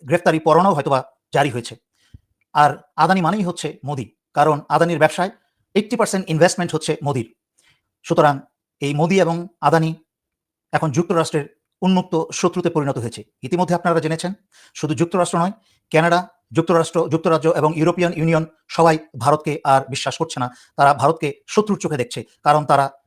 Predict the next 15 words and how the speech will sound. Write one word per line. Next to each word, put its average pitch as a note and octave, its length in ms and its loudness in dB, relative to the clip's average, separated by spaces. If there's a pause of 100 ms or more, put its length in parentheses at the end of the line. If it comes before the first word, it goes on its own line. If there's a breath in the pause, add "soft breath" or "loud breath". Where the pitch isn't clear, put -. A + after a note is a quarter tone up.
(220)
তারা C#3+ 160 2
দুঃসাহস G3 360 2
দেখিয়েছে D#3+ 320 0 (600)
কানাডা, E3 320 4
যুক্তরাষ্ট্রে E3+ 440 0
গিয়ে D3+ 140 -2 (760)
যুক্তরাষ্ট্র F#3+ 380 0
এবং D#3 140 0
কানাডার D#3 260 2 (220)
নাগরিককে E3 360 2
হত্যা C3+ 220 -4
করতে। - 180 -16 (340)
সাউথ G#3 240 4
ইস্ট - 180 -4
এশিয়াতে C#3 300 -2